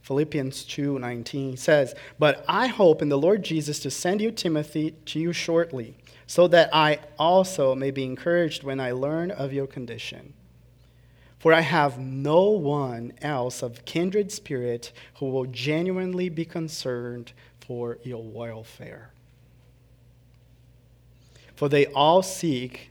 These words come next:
false teachers, false followers of Christ, "seek after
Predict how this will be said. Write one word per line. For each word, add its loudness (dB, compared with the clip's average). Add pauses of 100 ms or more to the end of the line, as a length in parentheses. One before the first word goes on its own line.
(140)
false -8
teachers, -12 (380)
false 0
followers -2
of -10
Christ, -6 (200)
"seek -6 (100)
after -6